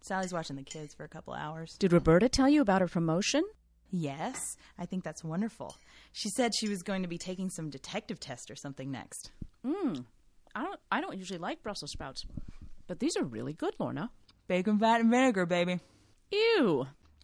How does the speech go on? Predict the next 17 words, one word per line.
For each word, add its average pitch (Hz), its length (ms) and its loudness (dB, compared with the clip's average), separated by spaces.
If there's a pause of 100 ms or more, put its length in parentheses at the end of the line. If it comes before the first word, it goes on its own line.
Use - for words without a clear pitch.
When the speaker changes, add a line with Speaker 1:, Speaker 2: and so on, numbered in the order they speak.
(120)
Speaker 1:
I'm 220 100 4
kidding. 190 380 2 (560)
Speaker 2:
No, 202 140 -4
you're 175 160 -6
not. 131 420 -8 (1500)
Speaker 1:
<laughs> - 0 -
No, 208 1120 4
I'm 151 140 -2
not. 156 220 0 (2250)
I 226 60 -4
saw 214 200 0
Sally 175 600 -2 (100)
at 180 140 -10
the 175 60 -6
diner 190 440 4
this 254 200 0
afternoon. 285 500 4